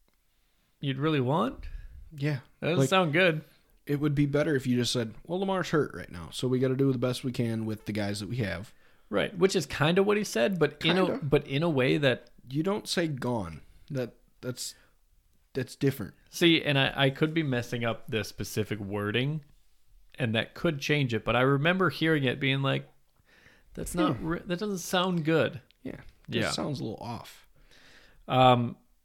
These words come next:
Speaker 2: So
Speaker 1: I, I don't think Lamar's gonna play.
Speaker 2: I don't think so either. It, it's trending that way,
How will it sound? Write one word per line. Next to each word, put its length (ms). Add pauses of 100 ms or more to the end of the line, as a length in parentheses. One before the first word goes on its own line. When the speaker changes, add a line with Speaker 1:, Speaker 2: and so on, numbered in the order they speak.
(140)
Speaker 2:
So 160
Speaker 1:
I, 180
I 120
don't 120
think 140
Lamar's 300
gonna 120
play. 300 (300)
Speaker 2:
I 80
don't 160
think 160
so 160
either. 160
It, 340 (160)
it's 300
trending 500
that 220
way, 300